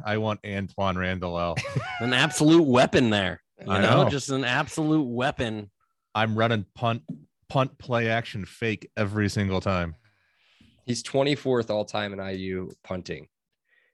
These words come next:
Speaker 3: I remember I was watching a Thursday night game. It was an E S P N game, maybe E S P N two, against North Carolina State, where he had a couple punts. And that was, I remember that to the day.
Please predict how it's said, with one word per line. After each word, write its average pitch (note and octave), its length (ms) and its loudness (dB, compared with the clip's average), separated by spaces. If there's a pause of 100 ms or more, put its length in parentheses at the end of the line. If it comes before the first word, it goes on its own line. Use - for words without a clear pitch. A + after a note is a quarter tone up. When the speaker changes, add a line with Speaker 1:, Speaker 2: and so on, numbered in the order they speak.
Speaker 3:
I A2 100 2
remember D3 680 4
I A#2+ 80 0
was A#2 120 0
watching B2 340 -2
a - 20 -6
Thursday C3+ 500 -2
night A2+ 280 -2
game. G2+ 380 -8 (480)
It A2 40 -8
was G2 80 -6
an - 100 -12
E B2+ 140 -2
S C3+ 160 0
P A#2 180 -6
N G#2+ 140 -4
game, G2 460 -6
maybe A2+ 280 -4
E A#2+ 40 -2
S A2 140 -4
P G#2 140 -8
N F#2+ 120 -6
two, F2+ 480 -4 (520)
against A2+ 320 -2
North A2+ 300 -2
Carolina G#2+ 460 2
State, - 500 -6 (540)
where F#2+ 140 -2
he F#2+ 200 -4
had F#2+ 160 -4
a F2 60 -8
couple F#2 300 -4
punts. F2 480 -6 (720)
And F#2+ 100 0
that E2+ 80 0
was, F2 300 -4
I G2 100 -2
remember G2 440 2
that E2 260 -10
to F#2+ 100 -8
the F#2 80 -2
day. E2+ 340 -2